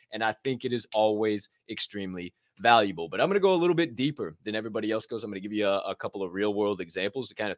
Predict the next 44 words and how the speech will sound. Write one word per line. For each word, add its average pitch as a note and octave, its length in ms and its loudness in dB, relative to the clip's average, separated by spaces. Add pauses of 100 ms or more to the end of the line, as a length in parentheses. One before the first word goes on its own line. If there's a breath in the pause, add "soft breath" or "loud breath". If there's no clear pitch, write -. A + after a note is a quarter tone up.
think G#2+ 160 -6
about A#2 300 4 (680)
and, C3 240 0
uh, C3+ 160 4
a C3 60 0
couple D#3 240 -2
of C#3+ 60 -4
different D3 240 -4
things C3+ 220 -2
in C3+ 60 -2
between. A#2 400 -4
So C3+ 360 2 (420 soft breath)
first A#3+ 220 8
things A3 180 2
first, C#3 460 0
what C3 400 2
the C4 80 4
hell D#3+ 560 2
is A#2+ 280 0 (260)
fungible F#3+ 640 4
and G#2+ 140 -6
what E3 180 2
the D#3+ 100 -2
hell C#3 340 0
is A2+ 180 -4
non-fungible? G2+ 1000 -2
I C#3+ 120 2
got E3+ 160 0
the E3 80 -4
definitions C#3 600 2
right C#3 200 6
here C3+ 160 0
for G2+ 220 -6
you. D2+ 80 -10 (580 soft breath)
Non-fungible E3+ 1000 2 (240)
is G2 200 -6
not C#3+ 300 2
replaceable E3 560 2
by B2+ 160 4
another B2 560 2
identical D3+ 600 -2
item, A#2+ 360 2
not A#2 260 0
mutually A#2 560 -6